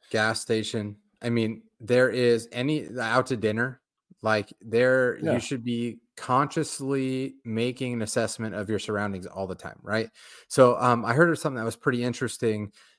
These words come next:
Speaker 1: um, that if you go back and ask victims of violent crime, um, directly before the incident in which they were the victim of, um,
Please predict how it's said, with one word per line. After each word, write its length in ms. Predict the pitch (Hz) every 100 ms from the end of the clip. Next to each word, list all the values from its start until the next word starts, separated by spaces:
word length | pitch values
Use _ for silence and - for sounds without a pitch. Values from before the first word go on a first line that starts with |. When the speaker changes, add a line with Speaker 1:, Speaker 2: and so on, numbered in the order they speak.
| _
Speaker 1:
um, 460 | 113 110 101 95 98 _ _ _ 131 127 _ _ _ _
that 280 | 113 123 165 _ _ _ _ _
if 180 | 120 107
you 180 | 120 147
go 160 | 147
back 280 | 135 127 131
and 200 | 123 117 -
ask 420 | 110 113 113 -
victims 480 | 110 107 123 139 123
of 120 | 110
violent 380 | 110 110 110 -
crime, 600 | - - 113 101 92 107 _ _
um, 260 | 120 113 98
directly 520 | 120 104 127 - 143
before 500 | 117 110 - 131 135
the 140 | 117 85
incident 440 | 127 - 113 107
in 80 | 107
which 200 | 113 -
they 80 | 107
were 120 | 104
the 80 | 92
victim 360 | 113 123 113
of, 220 | 101 95 92 _ _ _ _
um, 420 | - 113 98 90